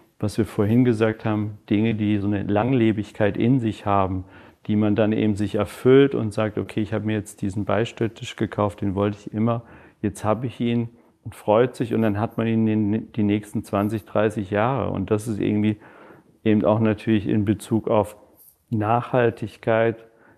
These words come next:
ist es eben auch wichtig, dass man sich vielleicht einfach mit weniger Dingen umgibt, aber vielleicht mit den richtigen.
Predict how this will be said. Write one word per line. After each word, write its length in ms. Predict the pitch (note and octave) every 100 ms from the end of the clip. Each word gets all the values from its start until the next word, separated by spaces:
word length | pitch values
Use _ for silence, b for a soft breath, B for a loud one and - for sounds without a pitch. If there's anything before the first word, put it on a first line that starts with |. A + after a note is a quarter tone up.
| _
ist 140 | A#2
es 160 | A#2 G2+
eben 200 | - A2
auch 200 | A2 F#2+
wichtig, 400 | A2+ - A#2 G#2+
dass 220 | A#2 -
man 160 | A2+ G#2+
sich 160 | A2+
vielleicht 340 | - - A2 -
einfach 300 | A2 - A2
mit 260 | A2 G2
weniger 400 | G#2 B2 D#3+ C3 G#2+
Dingen 360 | A2+ A2 A#2
umgibt, 720 | A2+ A2 G#2 A#2+ D#3 - - - _ b b _
aber 300 | G#2+ G#2 G#2+
vielleicht 340 | - A2 G#2+
mit 120 | A2
den 140 | A2+ A2
richtigen. 760 | A#2+ B2 - G2+ F2+ F#2+ F#2+